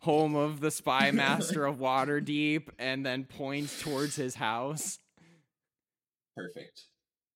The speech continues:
Speaker 1: Um, <laughs>
Speaker 2: Right, so
Speaker 1: uh,
Speaker 2: we go
Speaker 1: yes.
Speaker 2: there.
Speaker 1: Yes, you go
Speaker 2: It's not hard to
Speaker 1: there.
Speaker 2: find, apparently.
Speaker 1: Uh, I mean,
Speaker 2: <laughs>
Speaker 1: Brettel Cog, like, uh,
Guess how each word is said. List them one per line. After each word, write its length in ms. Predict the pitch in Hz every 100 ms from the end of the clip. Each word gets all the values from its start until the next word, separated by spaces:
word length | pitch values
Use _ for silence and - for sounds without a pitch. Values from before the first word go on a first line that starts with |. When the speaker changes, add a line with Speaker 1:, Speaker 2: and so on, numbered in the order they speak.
| _ _ _ _ _ _ _ _ _ _ _ -
Speaker 1:
Um, 540 | 135 127 117 107 120
<laughs> 1200 | 151 - - - - _ _ _ _ _ _ _
Speaker 2:
Right, 280 | 147 135 107
so 80 | 110
Speaker 1:
uh, 20 |
Speaker 2:
we 80 | 139
go 80 | 151
Speaker 1:
yes. 140 | 123
Speaker 2:
there. 340 | 117 107 92 - - _ _
Speaker 1:
Yes, 460 | 147 143 110 110 -
you 140 | 147
go 240 | 143 151 156
Speaker 2:
It's 80 | 139
not 140 | 131
hard 160 | 127 123
to 60 | 120
Speaker 1:
there. 60 | 123
Speaker 2:
find, 280 | 120 113
apparently. 640 | 101 120 110 95 82 90 - 82 _ _ _ _ _ -
Speaker 1:
Uh, 640 | 123 123 120 113 110 110 - _ 120
I 80 |
mean, 420 | 127 131 123 117 107
Speaker 2:
<laughs> 40 |
Speaker 1:
Brettel 340 | - 131 135 120
Cog, 520 | 131 127 123 120 110 - -
like, 340 | 113 110 - - 98 - _ _ - 71 - _ _ _ _ _ 64 64 _ _ _ _ _ -
uh, 380 | 101 101 92